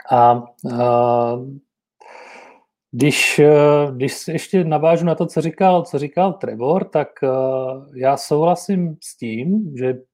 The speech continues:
pro mě je obrovská radost, když za Baník nastupují odchovanci nebo odchovanec, protože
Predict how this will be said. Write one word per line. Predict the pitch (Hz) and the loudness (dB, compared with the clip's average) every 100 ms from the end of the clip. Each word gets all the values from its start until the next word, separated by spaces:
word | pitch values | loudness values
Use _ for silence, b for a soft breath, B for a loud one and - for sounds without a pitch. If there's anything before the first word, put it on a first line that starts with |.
| _ _ | _ _
pro | 131 139 | -4 -2
mě | 170 | 0
je | 170 | 0
obrovská | - 135 165 170 - 190 151 | 0 2 2 0 2 4 4
radost, | 113 135 156 143 | 2 2 0 0
když | 139 | 0
za | 139 | 0
Baník | 120 123 143 151 | 0 -2 -2 -6
nastupují | 127 117 - 135 135 143 139 139 139 135 _ | -6 -8 -8 -10 -4 -2 0 -2 -6 -14 _
odchovanci | - - 127 120 110 - 101 _ _ - | -14 -4 0 0 -2 -6 -10 _ _ -10
nebo | 113 113 | -4 -4
odchovanec, | - 113 110 101 - - | -4 -4 -4 -8 -12 -12
protože | 113 - 147 151 | -8 -2 2 2